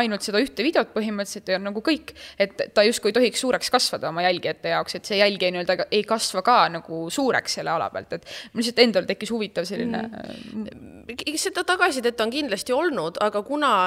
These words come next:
Speaker 2: reeglina need samad inimesed, kes seda tagasisidet annavad, ongi nooremad, siis nende poolt see ei tule isegi negatiivselt, vaid nad tõsiselt tahavadki, et, „Maria, palun näita meile oma hommikurutiini, palun näita meile oma isiklikku elu.“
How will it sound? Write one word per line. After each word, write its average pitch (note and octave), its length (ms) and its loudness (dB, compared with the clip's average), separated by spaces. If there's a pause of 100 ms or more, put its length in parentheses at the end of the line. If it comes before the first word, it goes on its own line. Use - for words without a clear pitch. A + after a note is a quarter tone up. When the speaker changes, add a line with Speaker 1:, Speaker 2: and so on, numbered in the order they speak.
(220)
Speaker 2:
reeglina G#3 640 2
need G#3 360 -2
samad A3+ 400 2
inimesed, A3 380 -2
kes A#3+ 160 -2
seda - 160 -2
tagasisidet G#3 540 -2
annavad, A3+ 500 2
ongi A#3+ 260 -2
nooremad, G3+ 600 2 (240)
siis G#3+ 180 -4
nende C4+ 300 2
poolt G#3 240 0
see - 160 -2
ei - 60 -8
tule C#4 220 4
isegi A#3 360 0
negatiivselt, G#3+ 720 2
vaid G#3 180 2
nad G#3+ 200 -2 (100)
tõsiselt C4 440 0
tahavadki, C#4 520 0
et, G#3 80 -12
„Maria, C4+ 280 0
palun C#4 440 2
näita C4+ 480 0
meile C4+ 280 0
oma B3+ 200 2
hommikurutiini, C#4 1300 -2 (240)
palun E4+ 400 4
näita D4 360 4
meile C#4 260 6
oma B3+ 160 4
isiklikku C#4+ 560 0
elu.“ F4 340 4